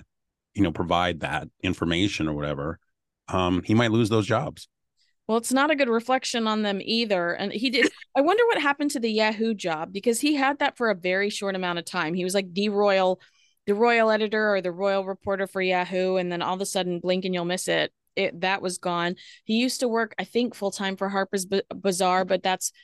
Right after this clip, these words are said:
Speaker 2: he, then he moved to Yahoo, but he did write something for Bazaar about this book. So, um, I don't know what he does. I don't know what he's trying to do.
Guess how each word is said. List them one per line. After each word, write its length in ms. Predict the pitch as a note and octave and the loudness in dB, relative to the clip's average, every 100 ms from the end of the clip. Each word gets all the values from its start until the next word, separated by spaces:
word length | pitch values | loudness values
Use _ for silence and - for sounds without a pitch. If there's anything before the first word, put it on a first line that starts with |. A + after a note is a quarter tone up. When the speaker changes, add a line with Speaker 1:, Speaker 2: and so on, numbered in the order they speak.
| _ _ | _ _
Speaker 2:
he, 220 | - A3 G#3 | 0 0 2
then 240 | E3+ A#3 | 4 4
he 120 | B3 | 4
moved 280 | A#3 G#3 - | 4 2 0
to 140 | A#3 | -2
Yahoo, 680 | G3 F#3+ F3+ F#3+ F3 F3 F3 F3+ _ - | 0 0 0 -2 0 0 0 -4 _ -4
but 100 | G#3 | -2
he 120 | G3+ | 0
did 260 | E3+ A3+ | 0 0
write 420 | G3+ F3 G#3+ A#3 - | 0 0 0 0 -4
something 460 | A3+ A3 G#3+ G3+ | -6 -4 -2 -2
for 140 | G3+ F#3+ | -2 -2
Bazaar 600 | F#3+ F3+ F3 E3+ E3 E3+ | 0 2 2 2 2 0
about 500 | E3+ E3 E3+ E3 - | -2 -2 0 -2 -2
this 220 | E3+ D#3+ | -6 -8
book. 480 | - G#3 G3 F#3+ - - - - - - | 0 4 6 4 0 -16 -20 -20 -20 -18
So, 460 | - - G#3 F#3+ - | -4 2 4 2 0
um, 460 | F#3 F3+ E3+ E3 - _ G3 | -4 -6 -6 -10 -12 _ -2
I 100 | A#3+ | 2
don't 140 | B3 | 2
know 120 | G3+ | 2
what 160 | F#3 F3+ | 2 0
he 80 | F3 | 0
does. 340 | D#3 D3 D#3 | -2 -4 -4
I 80 | F3+ | -2
don't 140 | G3 | 0
know 100 | F#3+ | 2
what 140 | F#3 F3+ | 2 2
he's 160 | E3+ | 0
trying 300 | - F3+ F3 | -2 -2 -2
to 100 | E3 | -4
do. 420 | E3 E3+ D#3+ D3+ | -2 2 2 0